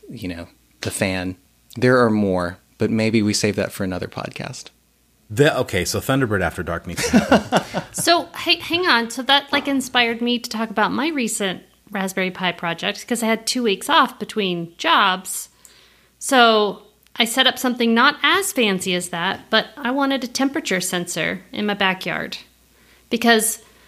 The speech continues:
Speaker 3: the weather will
Speaker 2: Hmm.
Speaker 3: tell me what the temperature is going to be, but it never tells me what the temperature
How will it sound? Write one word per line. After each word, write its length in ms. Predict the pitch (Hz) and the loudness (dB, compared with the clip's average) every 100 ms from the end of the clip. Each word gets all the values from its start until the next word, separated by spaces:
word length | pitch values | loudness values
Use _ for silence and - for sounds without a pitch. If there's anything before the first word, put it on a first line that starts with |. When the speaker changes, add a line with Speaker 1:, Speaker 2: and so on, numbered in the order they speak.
| _ - - | _ -8 0
Speaker 3:
the 80 | |
weather 340 | 233 269 262 233 | 4 6 6 6
will 160 | 220 | 6
Speaker 2:
Hmm. 40 | 208 | 4
Speaker 3:
tell 240 | 185 320 | 4 4
me 300 | 247 160 170 - | 6 2 0 -2
what 200 | 190 - | -4 -6
the 60 | |
temperature 440 | - 196 175 - 151 | -4 -4 -2 -4 -6
is 160 | - | -2
going 300 | 196 202 160 | 4 4 4
to 100 | - | 0
be, 200 | - 160 | -6 -6
but 140 | 165 156 | -2 -2
it 120 | 185 | 2
never 220 | 214 202 | 2 2
tells 340 | 185 180 170 | 0 0 0
me 80 | 170 | 0
what 160 | 165 165 | 0 -2
the 60 | |
temperature 600 | 165 185 175 - 160 - | -4 -4 -4 -4 -6 -6